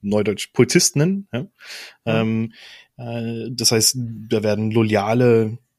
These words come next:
Speaker 1: äh, und sich bewiesene Kämpfer eingesetzt,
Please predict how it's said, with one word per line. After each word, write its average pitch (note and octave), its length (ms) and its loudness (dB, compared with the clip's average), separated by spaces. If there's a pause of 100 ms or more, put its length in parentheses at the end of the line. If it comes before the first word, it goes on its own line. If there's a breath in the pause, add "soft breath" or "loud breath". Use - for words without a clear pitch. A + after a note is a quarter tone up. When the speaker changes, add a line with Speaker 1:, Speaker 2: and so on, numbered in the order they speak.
(120)
Speaker 1:
äh, A#2+ 40 -8
und G#2+ 560 -6 (340)
sich G#2 320 -6 (520)
bewiesene A2+ 680 0
Kämpfer D3 500 0
eingesetzt, B2+ 920 -2